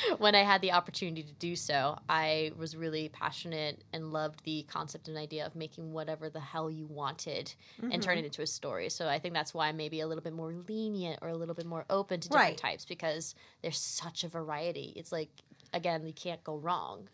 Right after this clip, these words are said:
Speaker 1: except
Speaker 2: Is there such a variety? Because remember how we were talking about how I'm sick and tired of the same trope of teenagers fighting monsters?
Speaker 1: Did you see Your Lie in April?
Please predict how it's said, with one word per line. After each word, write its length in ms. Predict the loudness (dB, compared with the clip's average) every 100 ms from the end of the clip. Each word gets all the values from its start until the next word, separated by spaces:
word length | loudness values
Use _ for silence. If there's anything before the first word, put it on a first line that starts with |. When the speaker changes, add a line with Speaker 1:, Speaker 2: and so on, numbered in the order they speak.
| _ -8
Speaker 1:
except 600 | -8 -4 -4 -4 -2 4
Speaker 2:
Is 200 | 4 6
there 160 | 2
such 260 | 4 2 2
a 60 | -2
variety? 840 | 2 4 4 4 0 -2 -4 -4
Because 300 | -4 -2 0 2
remember 280 | 2 4 6
how 180 | 6
we 120 | 6 2
were 120 | 2
talking 400 | 6 4 4 2
about 380 | 4 6 4 2
how 260 | 4 6
I'm 160 | 4 2
sick 180 | -4 -4
and 100 | 0
tired 420 | 2 4 2 0
of 140 | -4
the 80 | -10
same 360 | -4 -2 -2 -4
trope 400 | 2 4 4 2
of 200 | -2 -2 -8 _
teenagers 540 | -6 -2 -2 -4 -8 0
fighting 300 | 2 2 -2
monsters? 640 | -4 -4 -4 -4 -6 -2
Speaker 1:
Did 160 | 0 2
you 80 | 0
see 200 | 0 2
Your 140 | 4
Lie 180 | 6 4
in 80 | 2
April? 380 | -2 -2 -2